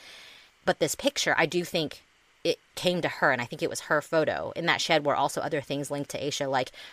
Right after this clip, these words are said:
um, candy wrappers from her basketball game.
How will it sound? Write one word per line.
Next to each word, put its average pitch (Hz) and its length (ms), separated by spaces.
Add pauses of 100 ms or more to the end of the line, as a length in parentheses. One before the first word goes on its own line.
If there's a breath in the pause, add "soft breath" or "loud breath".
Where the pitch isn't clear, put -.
um, 139 300
candy 214 400
wrappers 104 500
from 147 320
her 135 440
basketball 165 540
game. - 340